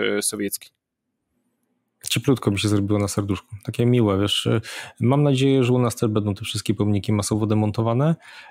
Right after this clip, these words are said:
Speaker 2: E, tylko chciałbym, żeby to było zrobione inaczej, żeby powstał jaki-, żeby powstało jakieś centralne muzeum i żeby do tego centralnego muzeum po prostu przenieść te wszystkie pomniki, nie niszczyć ich, bo niektóre mają jakąś tam formę artystyczną, jakiś wyraz, e, ale byłbym za tym, żeby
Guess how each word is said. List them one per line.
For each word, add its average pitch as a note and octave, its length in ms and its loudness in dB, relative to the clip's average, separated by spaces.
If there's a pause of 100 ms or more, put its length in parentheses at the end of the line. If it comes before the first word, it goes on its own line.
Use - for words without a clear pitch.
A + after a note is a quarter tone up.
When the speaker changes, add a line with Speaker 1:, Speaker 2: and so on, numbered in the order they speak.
(120)
Speaker 2:
E, B2 140 2
tylko D#3 260 -2
chciałbym, D#3+ 320 2
żeby D3 200 0
to D3 100 -2
było C#3 200 0
zrobione C3 400 2
inaczej, G#2 300 0
żeby G#2 180 0 (140)
powstał A#2 260 -2
jaki-, A#2 380 -2 (140)
żeby A#2 220 0
powstało C3+ 320 0
jakieś A2+ 200 -2
centralne B2 460 0
muzeum C3+ 560 2
i C3 40 -2
żeby C3 180 2
do C3 80 4
tego B2+ 220 -2
centralnego B2 560 0
muzeum A#2 480 2
po A#2 100 -12
prostu A#2 360 -4
przenieść D3 400 0
te B2+ 80 -2
wszystkie C#3 340 -2
pomniki, D3 360 0
nie B3 80 8
niszczyć - 360 2
ich, - 100 -6 (240)
bo F#3+ 180 2
niektóre C4 400 4
mają F#3 280 4
jakąś C#3 280 0
tam A#2 160 0
formę B2+ 300 2
artystyczną, A#2 500 -2
jakiś A2+ 260 0
wyraz, A#2+ 420 2 (760)
e, A#2 160 0
ale C#3 240 4
byłbym E3 380 6
za D#3+ 140 2
tym, D#3 240 2
żeby C3 640 2